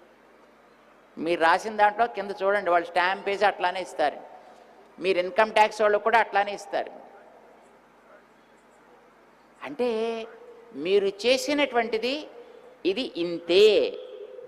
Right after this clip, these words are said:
అని దాని కింద స్టాంప్ వేయాలి అక్కడ. రామచంద్రుడి దగ్గర కుశలవులిద్దరూ కూడా ఇరవై ఏడు రోజుల పాటు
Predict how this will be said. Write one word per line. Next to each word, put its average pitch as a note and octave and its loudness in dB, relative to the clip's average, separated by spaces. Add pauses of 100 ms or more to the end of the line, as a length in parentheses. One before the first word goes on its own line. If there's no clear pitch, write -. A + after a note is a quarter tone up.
అని A3+ 0
దాని A#3 0
కింద A#3 -8
స్టాంప్ C#4+ -4
వేయాలి A3 4
అక్కడ. A#2+ -8 (1800)
రామచంద్రుడి C4 2
దగ్గర A#3 2
కుశలవులిద్దరూ B3+ 0
కూడా A3+ 0
ఇరవై G#3 0
ఏడు G3+ 2
రోజుల B3+ 2
పాటు G#3 0